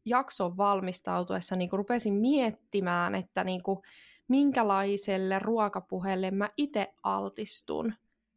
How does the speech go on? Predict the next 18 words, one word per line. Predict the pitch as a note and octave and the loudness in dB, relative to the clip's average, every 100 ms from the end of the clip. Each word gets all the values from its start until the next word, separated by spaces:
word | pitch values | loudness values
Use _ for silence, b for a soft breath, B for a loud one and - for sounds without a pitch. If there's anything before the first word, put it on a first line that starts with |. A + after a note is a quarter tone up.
| _ | _
Niin | G#3+ G3 G3 G3 - - | 0 2 2 -2 -6 0
tuntuu, | C#4+ D4+ B3 F#3+ F#3 | 4 4 4 2 0
että | F#3+ - | -2 -2
se | G3+ | 0
on | G#3 | 2
hyvin | B3 A#3+ G#3+ F#3 | 2 2 2 0
niinku | F#3 F#3 | -2 -2
semmoista | F#3 F#3+ F3+ F3+ - | -2 -2 -2 -2 -2
kuitenkin | F#3+ F#3 F3+ F3+ F#3+ | -4 -2 -2 -2 -4
just | G3 - - | -4 -6 -2
positiivista, | G3 - F#3 F3+ F#3+ F#3 F#3+ - F3+ | 0 0 -2 -4 -6 -4 -4 -2 -4
että | F#3+ | -4
harvemmin | G3 A#3 A#3 G3+ F3 F3 F3 | 0 2 2 0 -4 -4 -2
kuulee | G3 F#3 F#3 - | 0 0 2 0
jotenkin | - G3+ G3 G3+ | -2 -2 -2 -2
semmoista | - G3+ G#3 | -2 -2 0
negatiivista | A3 A3 F#3 F3+ G3+ G#3+ A3 G#3 | 0 2 -2 -2 -6 -4 -4 -4
kommenttia | - G3 G3 G3 G3 - G#3+ G#3 | -2 0 2 0 -2 -4 0 0